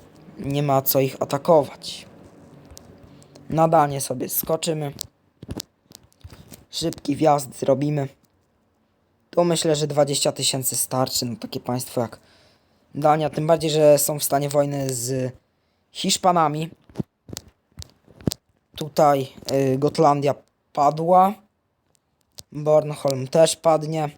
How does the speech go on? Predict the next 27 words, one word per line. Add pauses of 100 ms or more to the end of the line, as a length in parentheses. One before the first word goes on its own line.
(1200)
I
wbijamy
się
na (300)
Zelandię,
czyli
na
główną
wyspę (220)
tutaj (520)
Danii. (140)
W-,
y,
Wojtek
uczy
i
bawi,
bo
jakby
ktoś
nie
wiedział,
to
mam
na
imię
Wojtek.